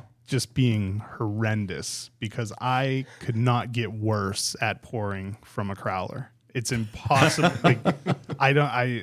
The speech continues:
Speaker 1: like, I don't know. It's like I lose all ability to pour a liquid if I have a crowler in my hand. It's just everywhere.
Speaker 2: It's like one of those dribble glasses.
Speaker 1: Yeah.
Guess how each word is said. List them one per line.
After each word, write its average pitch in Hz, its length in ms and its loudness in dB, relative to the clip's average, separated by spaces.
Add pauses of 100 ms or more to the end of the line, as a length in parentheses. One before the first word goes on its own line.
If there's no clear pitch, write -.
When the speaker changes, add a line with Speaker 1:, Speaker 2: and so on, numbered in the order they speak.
Speaker 1:
like, 127 160 -4
I 123 100 4
don't 127 160 4
know. 127 160 4
It's 117 380 -2
like 139 180 4
I 123 140 2
lose 127 520 4
all 131 360 4
ability 110 640 2
to 113 140 -6
pour 120 340 4
a 107 60 2
liquid 98 500 0
if 101 160 -2
I 110 80 2
have 104 100 -2
a 98 60 -4
crowler 107 400 0
in 98 60 -8
my 92 100 -8
hand. 98 260 -6
It's 104 120 -4
just - 240 -4
everywhere. 101 420 0
Speaker 2:
It's 87 80 2
like 82 140 2
one 87 140 6
of 80 40 6
those 80 160 6
dribble 95 320 6
glasses. 78 460 2
Speaker 1:
Yeah. 131 200 2